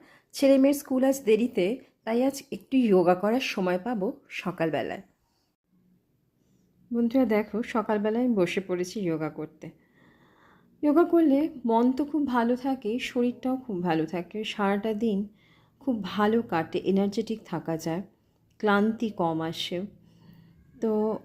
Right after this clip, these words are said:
আজ যেহেতু বুধবার, গোগল মুকুটের স্কুল একটু দেরিতে স্টার্ট হবে, তাই সকালবেলাটা, আহ, যোগাটা আমি বুধবার করতে পারি। আর যে দিনগুলোতে সকালবেলায় পসিবল হয় না,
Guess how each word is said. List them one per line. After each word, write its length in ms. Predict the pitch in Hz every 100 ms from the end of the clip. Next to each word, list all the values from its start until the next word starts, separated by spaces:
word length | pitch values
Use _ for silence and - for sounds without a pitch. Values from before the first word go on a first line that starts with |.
| _
আজ 280 | 226 226 226
যেহেতু 260 | 247 254 247
বুধবার, 500 | 208 226 214 196 208 - - - - -
গোগল 300 | 202 214 226
মুকুটের 360 | 226 226 226
স্কুল 360 | 226 - - 208
একটু 240 | 208 -
দেরিতে 480 | 196 190 196 196 208
স্টার্ট 420 | 202 - 170 160
হবে, 360 | - 160 156 180 - _ _ _
তাই 200 | 233 233
সকালবেলাটা, 920 | 226 - 247 277 294 311 285 277 190 269 - _ _ _ _ _
আহ, 340 | 185 190 190 185
যোগাটা 420 | 214 226 240 240
আমি 160 | 240
বুধবার 560 | 208 180 180 180 170 214 - _ _ -
করতে 320 | 220 - 180
পারি। 280 | 143 135 82 -
আর 120 | 196
যে 360 | 196 190 254 294
দিনগুলোতে 540 | 311 320 311 311 311
সকালবেলায় 760 | 311 - 226 220 262 269 285 285
পসিবল 500 | 214 190 190 220 233
হয় 240 | 196 190 156
না, 180 | 175